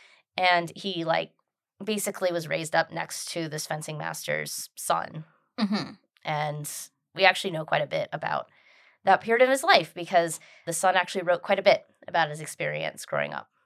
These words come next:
Speaker 1: with, uh, the Chevalier Saint-Georges. And presumably he continued violin lessons just based on his abilities later on.
Speaker 2: So was he learning fencing from this
Speaker 1: Yes.
Speaker 2: guy? Okay.
Speaker 1: Yes, he was learning fencing.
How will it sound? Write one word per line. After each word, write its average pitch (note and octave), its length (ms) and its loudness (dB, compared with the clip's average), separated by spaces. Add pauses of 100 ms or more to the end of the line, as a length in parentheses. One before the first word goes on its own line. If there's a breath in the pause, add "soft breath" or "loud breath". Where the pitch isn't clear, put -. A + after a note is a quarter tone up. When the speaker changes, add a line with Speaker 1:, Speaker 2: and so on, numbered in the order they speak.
(640)
Speaker 1:
with, - 320 -6
uh, C#3+ 160 2
the - 80 -4
Chevalier - 360 -4
Saint-Georges. D#3 580 -4 (760)
And A3+ 80 6
presumably C4+ 540 4
he B3+ 100 -8
continued F3+ 560 -4 (400 loud breath)
violin D3+ 440 4
lessons G3 680 4 (280 soft breath)
just - 260 -2
based G3 340 2
on D#3 640 0
his E3 460 -4
abilities D#3 480 -4
later D#3 260 -4
on. D#3+ 320 -2 (220)
Speaker 2:
So G3 460 -6 (320)
was G#3 260 0
he G3+ 140 -4
learning F3+ 400 0
fencing C4+ 500 2
from C4+ 260 2
this C#4 300 -2 (320 loud breath)
Speaker 1:
Yes. G#3 160 8
Speaker 2:
guy? C4+ 220 8 (320)
Okay. G#3+ 180 8
Speaker 1:
Yes, F#3+ 160 2
he G#3+ 60 -4
was G3 120 -4
learning B3+ 260 4
fencing. F3 540 4